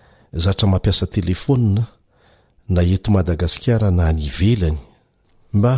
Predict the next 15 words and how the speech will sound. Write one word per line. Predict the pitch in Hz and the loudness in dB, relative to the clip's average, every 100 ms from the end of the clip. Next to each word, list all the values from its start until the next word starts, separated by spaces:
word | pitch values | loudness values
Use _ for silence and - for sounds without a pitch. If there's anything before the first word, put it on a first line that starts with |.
| - | 0
hampiasa | 123 120 - 147 147 - 156 156 - - - 95 | -2 -2 -2 0 0 -2 0 0 -2 -10 -8 -4
ny | 95 90 - | -2 -2 -2
application | 101 - 101 - 101 - 135 135 147 - _ _ _ _ _ _ _ | -2 0 -2 -2 -2 0 0 0 -2 -6 _ _ _ _ _ _ _
A | 110 127 | 0 2
W | 101 95 85 87 80 90 - | 0 -2 0 0 0 -4 0
R | 101 117 - - | 0 0 -2 -10
trois | - 104 95 | -2 0 0
cent | - 120 117 | -2 -2 -2
soixante. | - - 80 - 92 76 - - - _ _ _ _ _ _ | -4 -6 -4 -2 -2 -4 -8 -20 -20 _ _ _ _ _ _
A | - 110 135 | 0 0 0
W | 95 90 82 80 73 80 - | -2 -6 -4 -4 -4 -6 -2
R | 104 117 131 | 0 0 -2
trois | - 104 87 | -4 -2 -2
cent | - - 101 | -2 -2 -4
soixante. | - - - - - - - - | -4 -6 -4 -6 -6 -14 -20 -20